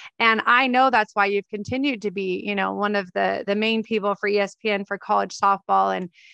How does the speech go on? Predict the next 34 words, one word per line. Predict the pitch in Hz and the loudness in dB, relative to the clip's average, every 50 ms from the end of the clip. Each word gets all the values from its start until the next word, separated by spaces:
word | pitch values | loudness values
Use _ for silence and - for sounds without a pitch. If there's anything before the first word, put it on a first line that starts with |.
| - _ _ | -20 _ _
still | - - - 247 247 | -10 -2 0 2 2
involved | 247 233 226 202 220 214 220 220 214 196 | 2 2 2 4 4 4 6 4 2 0
with | 202 208 214 208 - | -2 -4 -4 -4 -4
U | 202 220 214 | -2 0 0
S | 208 214 190 - - | 0 0 -2 -4 -4
A | 208 202 | -2 -2
Baseball | 185 180 - 208 214 226 214 - _ _ 208 196 190 190 | -2 -2 0 0 0 0 -2 -6 _ _ 2 4 4 2
and | 190 196 | 2 0
making | 196 208 - - 202 | -4 -6 -6 -8 -8
a | 196 | -8
difference | 185 202 196 - 202 196 | -8 -8 -8 -10 -12 -14
for | - - | -14 -14
the | 190 190 | -14 -12
female | - - 196 196 190 190 | -10 -8 -6 -2 0 0
athletes | 190 202 196 - - 196 196 180 - | 0 0 -2 -4 -6 -6 -6 -6 -6
in | 196 190 | -4 0
that | 196 196 202 220 - | 0 2 0 0 -2
sport | - - - 202 190 196 - | -10 -6 -2 -2 -2 -2 -2
that | 202 190 | -2 -2
are | 185 | 0
having | 185 196 185 190 190 185 | 0 0 0 0 0 -2
opportunities | 185 185 - 185 - 196 196 185 190 190 185 - | -2 -4 -6 -10 -8 -8 -8 -6 -8 -8 -10 -10
to, | - 214 196 190 180 - _ _ _ _ _ _ _ _ - | -8 -6 -6 -6 -6 -10 _ _ _ _ _ _ _ _ -6
to | - 220 | -4 -4
compete | - 214 214 208 - - 214 196 190 | -2 -2 -4 -4 -4 -2 -2 -2 -2
and | - 202 196 190 | -2 -4 -6 -6
to | - 208 | -6 -10
play. | 185 _ 220 202 190 190 190 190 185 _ _ _ _ _ _ _ _ _ | -6 _ 0 0 2 2 0 -2 -6 _ _ _ _ _ _ _ _ _
Um, | 233 220 220 208 208 202 202 - - _ _ _ _ _ _ _ _ _ _ _ _ _ _ _ _ _ _ _ _ _ _ _ _ - | 2 2 2 2 0 -2 -6 -10 -12 _ _ _ _ _ _ _ _ _ _ _ _ _ _ _ _ _ _ _ _ _ _ _ _ -18
part | - - 277 285 285 294 | -4 0 2 2 4 4
of | 285 277 240 226 - - _ _ _ _ - | 2 2 0 -4 -12 -20 _ _ _ _ -8
the | 220 214 247 233 | -2 0 0 0
gold | 196 233 233 226 226 226 202 | 2 2 2 2 2 0 -2
standard | - - - 240 220 220 214 214 214 220 214 214 208 202 208 | -6 -8 -6 -4 -4 -2 -2 -2 -2 0 0 0 0 -2 -4